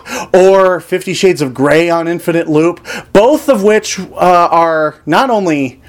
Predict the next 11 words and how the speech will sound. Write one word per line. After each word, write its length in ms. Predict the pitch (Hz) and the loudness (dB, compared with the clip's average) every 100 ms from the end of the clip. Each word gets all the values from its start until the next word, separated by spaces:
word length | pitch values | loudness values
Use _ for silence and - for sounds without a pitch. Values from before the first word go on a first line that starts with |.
| - - _ _ | -20 -20 _ _
um, 440 | 151 135 127 120 113 | 0 2 0 -4 -2
not 180 | 170 170 | 0 0
only 220 | 143 117 | 0 -4
cinematic 1300 | - - - 170 147 135 285 349 143 - - - - _ 143 | -6 -4 0 0 0 0 2 0 -2 -8 -10 -10 -18 _ 0
massacres, 800 | 151 123 147 - 120 135 - - - - - | 0 0 -4 -2 -2 -2 -6 -14 -20 -20 -2
but 120 | 160 | 0
they're 140 | 175 156 | 4 4
also 300 | 156 156 190 | 4 2 0
literary 680 | 226 427 349 226 160 123 107 | 2 0 0 0 -2 -6 -8
massacres. 800 | 139 127 147 - - - - - - - - | -8 -6 -8 -6 -6 -8 -10 -12 -16 -16 -8
So, 640 | - 208 180 175 170 | 0 2 4 4 2